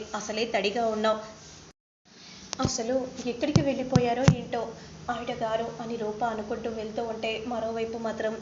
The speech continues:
"ఏమైందమ్మా? ఏం జరిగింది? అంత కంగారు పడుతున్నావు?" అప్పలనాయుడు అని అంటూ జరిగిందంతా కూడా చెప్పగానే,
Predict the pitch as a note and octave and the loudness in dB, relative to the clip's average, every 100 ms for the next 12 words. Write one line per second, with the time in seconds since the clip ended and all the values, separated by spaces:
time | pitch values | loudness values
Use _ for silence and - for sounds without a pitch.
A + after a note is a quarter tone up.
0 | G#3+ G#3 A3 A#3+ A#3 G#3+ G#3+ G#3+ - G#3 | -2 0 0 -2 0 0 0 -4 -2 -2
1 | A3+ A#3 A#3 A3+ A3 A3+ A3+ G#3+ F#3+ A#3+ | 0 -2 -4 -4 0 0 0 -4 -2 -4
2 | A#3+ A3+ A#3+ A#3 A3 A3+ A3 A3+ A3+ - | -4 -4 -4 -2 -2 -2 0 0 -2 -8
3 | - - G#3+ A#3 A3+ A3+ A3 A3+ A3+ A#3 | -6 -4 -2 -2 0 0 2 0 0 -2
4 | A3+ A3+ A3 A3 A3 A#3+ A3+ A3+ A3 G#3+ | -2 -4 -2 -4 -4 -4 -6 -4 -4 -2
5 | A3 A3 A3 A3 G3+ A3+ A3 A3 | -2 0 -2 -2 -2 0 2 2